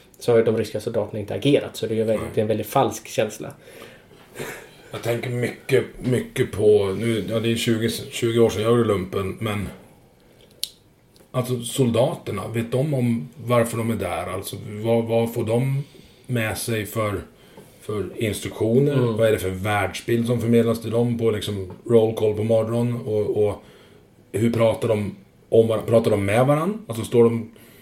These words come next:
Speaker 2: Då den här Christmas truce i andra världs-, eller var första världskriget, var de gick upp och
Speaker 1: Mm.
Speaker 2: spelade fotboll. Snackar de med varann? För det är, det är ju förmodligen samma typ av grabbar. Alltså, eller det, det
Speaker 1: Det
Speaker 2: är det nästan
Speaker 1: är,
Speaker 2: alltid.
Speaker 1: eh, nej men, eh,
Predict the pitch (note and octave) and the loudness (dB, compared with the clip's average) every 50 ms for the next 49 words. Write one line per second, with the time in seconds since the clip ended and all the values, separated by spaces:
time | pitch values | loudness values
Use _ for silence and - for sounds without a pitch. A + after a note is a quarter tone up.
0 | - - - - - B2 A#2+ A#2+ A#2 A2+ G#2+ G#2 G2+ G2+ F2 C3+ G2 G#2 G#2 G2+ | -20 -20 -20 -10 -4 0 2 4 4 4 2 2 -2 -6 -8 -8 -10 -10 -10 -12
1 | - - - A2+ G2+ - - A#2+ A#2 G#2+ - - - G#2+ G2 F2+ - A2 G2+ G2+ | -10 -2 -2 0 0 0 -2 -2 -2 -2 -2 -2 -4 -4 -4 -4 -4 -4 -4 -4
2 | G#2 G2+ G2 G2+ G2 - - A#2+ A#2+ A#2 A#2 A2+ A#2 A2+ A#2 - B2 A#2+ A2 A2 | -4 -4 -4 -4 -6 -2 0 2 4 4 4 4 4 2 4 4 4 4 4 2
3 | G#2+ G2+ G2 G2+ G#2 G#2 G#2 A#2+ G#2+ G2+ F#2+ G#2+ G#2 G#2 - A2 G2+ F2+ - - | -2 -4 -4 -2 -2 0 0 0 0 -2 -4 -6 -6 -4 -4 -4 -4 -6 -8 -6
4 | B2 A#2 G#2 G2+ - - - - - - - - - - - - - C#3+ C3+ A2 | -4 -4 -4 -4 -8 -16 -20 -20 -20 -20 -20 -20 -20 -14 -12 -8 -2 0 0 0
5 | - - - D3 D#3 F3 E3 C#3+ A#2+ G#2+ G2+ F#2+ - B2+ A#2+ B2 C3+ C#3 C3 B2+ | 0 -2 0 2 2 4 4 2 2 0 0 -4 -4 0 2 4 4 4 4 2
6 | - B2 C3 C3+ C#3+ C#3+ C#3 C#3 C#3 C#3 C3+ - - - _ _ _ _ _ _ | 0 0 0 0 2 2 4 4 4 4 2 0 -6 -16 _ _ _ _ _ _
7 | _ _ _ _ _ _ _ _ _ _ - G#3+ G3 D3+ D3 F#3+ - - - A#2+ | _ _ _ _ _ _ _ _ _ _ 4 4 6 6 6 2 2 2 0 0
8 | G2+ - A#2 A2 G#2+ G#2+ A2 G#2+ G#2+ G#2 - G#2+ G#2 G#2 A2 G#2+ A2+ C3+ D3+ D3+ | 2 2 0 0 2 0 -2 -2 -4 -4 -4 -4 -4 -4 -4 -4 -4 -4 -6 -8
9 | - - - - - D3 C#3+ - C#3+ C3 B2 A#2 G2+ - - - _ _ _ - | -10 -12 -10 -4 -4 -4 -2 0 0 0 0 -2 -4 -10 -16 -20 _ _ _ -20
10 | - - - - - - D3+ D3 C#3 A#2+ G#2 - A#2+ B2+ C#3+ C#3 E3 - C#3+ D3 | -20 -20 -20 -18 -8 2 6 6 8 8 6 2 2 4 6 8 8 8 8 8
11 | E3+ F3+ F3+ E3+ E3+ E3+ E3 E3 E3+ F3 E3+ E3 D#3+ D#3+ D#3 D#3 D3+ - - - | 8 8 8 8 8 8 8 8 8 8 10 10 10 10 10 8 6 2 0 -4
12 | - - - - - - - - - G#3 F#3+ F#3+ G3+ G#3 G3 G3+ G3 G3+ G3+ G3+ | -6 -6 -8 -8 -8 -10 -10 -8 0 4 4 6 6 8 6 6 8 8 8 10
13 | G3 F#3+ F#3 F3+ F3+ F#3 G3+ F#3+ F#3+ F#3 E3 D#3 E3 E3 F#3 F3+ | 12 12 12 12 10 10 8 6 4 4 2 0 -4 -4 -6 -8